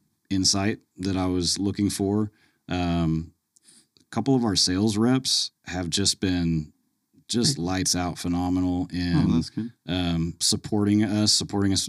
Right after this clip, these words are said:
Speaker 1: on what we need. Um, over the last couple of years when the pandemic stuff
Speaker 2: Yeah.
Speaker 1: was going on, inventory was, and manufacturing
Speaker 3: Mm.
Speaker 1: and all of that was just
Speaker 2: Yeah.
Speaker 1: berserk. And,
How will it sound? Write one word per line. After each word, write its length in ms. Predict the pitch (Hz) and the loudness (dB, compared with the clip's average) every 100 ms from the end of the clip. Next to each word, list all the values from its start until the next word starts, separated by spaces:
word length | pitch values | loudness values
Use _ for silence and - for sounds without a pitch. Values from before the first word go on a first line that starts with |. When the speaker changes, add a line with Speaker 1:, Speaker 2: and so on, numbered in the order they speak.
| - | -6
Speaker 1:
on 140 | 92 101 | -2 -2
what 100 | 85 | 0
we 100 | 87 | 0
need. 400 | 90 95 98 98 _ _ - | 2 2 2 -2 _ _ -6
Um, 360 | 92 92 87 | -2 0 0
over 140 | 87 95 | -2 -2
the 60 | |
last 180 | 95 92 | -2 -2
couple 240 | - 90 95 | -2 -2 2
of 60 | |
years 300 | 92 98 98 | 2 2 0
when 180 | 92 90 | 0 0
the 100 | 85 | 0
pandemic 580 | 80 85 82 85 95 - | -2 -2 0 0 0 0
stuff 180 | - 110 | 0 0
Speaker 2:
Yeah. 80 | 110 | 0
Speaker 1:
was 120 | 92 | 0
going 260 | 104 104 104 | 0 2 2
on, 320 | 104 107 104 | 2 2 0
inventory 760 | 90 98 98 92 98 98 98 | 0 0 0 -2 -2 0 0
was, 420 | 87 80 73 - - 78 | 0 -2 -2 -4 -8 -6
and 140 | 80 | -2
manufacturing 840 | 87 98 82 92 90 - 98 98 92 | 0 0 -2 -4 -4 -4 2 4 4
Speaker 3:
Mm. 40 | |
Speaker 1:
and 220 | 71 76 - _ _ _ | 0 -4 -8 _ _ _
all 200 | 101 107 | -2 0
of 60 | 98 | 0
that 140 | 85 | -2
was 140 | 85 76 | -4 -2
just 220 | 90 - | -4 -6
Speaker 2:
Yeah. 60 | - 78 | -8 -6
Speaker 1:
berserk. 520 | 78 - 101 104 - _ - - _ | -2 2 2 0 -8 _ -20 -20 _
And, 520 | 95 95 90 87 80 | -4 0 0 0 -2